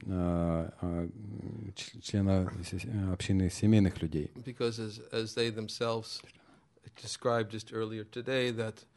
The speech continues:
Speaker 2: most devotees will become householders.
Speaker 1: Потому что, как сами они говорили сегодня, большинство преданных станут,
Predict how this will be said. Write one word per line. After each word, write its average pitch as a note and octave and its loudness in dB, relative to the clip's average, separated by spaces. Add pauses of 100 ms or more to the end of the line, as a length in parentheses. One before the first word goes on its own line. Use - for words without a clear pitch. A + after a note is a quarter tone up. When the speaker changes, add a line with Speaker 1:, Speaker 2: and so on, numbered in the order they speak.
(300)
Speaker 2:
most A#2 0
devotees A2 -2
will G#2+ -6
become A2+ -2
householders. G2+ -8
Speaker 1:
Потому G#2+ 2
что, - -2
как G#2 4
сами C#3 12
они A2+ 10
говорили G#2+ 8
сегодня, G2+ 4
большинство G2 4
преданных G2 6
станут, F#2+ 4